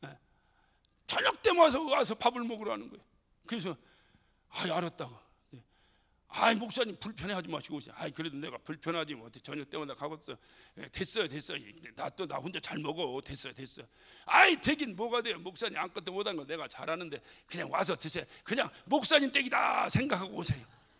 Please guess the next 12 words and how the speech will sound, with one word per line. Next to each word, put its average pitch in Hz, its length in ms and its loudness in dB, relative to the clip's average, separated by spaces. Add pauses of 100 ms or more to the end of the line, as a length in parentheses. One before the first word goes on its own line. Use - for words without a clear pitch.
(1000)
하도 320 380 2
그러니까 285 280 -2
제가 202 220 -2
갔어요. 139 320 -10 (1900)
가니까 285 560 4 (160)
목사님, 269 540 0
여기 277 220 2
목사님 302 400 2
댁이라고 294 400 2
편안히 - 460 4
계세요. 311 240 0
편안히, - 380 2